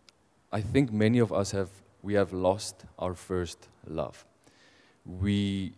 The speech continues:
we met with Jesus, there was a massive turnaround, um, there were fireworks, there were sparks,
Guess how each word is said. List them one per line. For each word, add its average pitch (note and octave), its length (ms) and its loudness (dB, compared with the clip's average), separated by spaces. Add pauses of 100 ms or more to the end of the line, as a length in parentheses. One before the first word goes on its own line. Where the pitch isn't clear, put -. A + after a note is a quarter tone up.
(600)
we G#2 260 2
met A#2 320 6
with A#2 240 2
Jesus, G2 640 -4 (280)
there F#2+ 180 0
was F#2 640 0 (240)
a G2+ 60 -8
massive G2+ 560 -4
turnaround, F#2 640 -4 (800)
um, D#2+ 420 -8
there F2+ 160 -4
were F#2 140 -4
fireworks, F2+ 640 -6
there F2 140 -6
were F2+ 60 -8
sparks, - 680 -4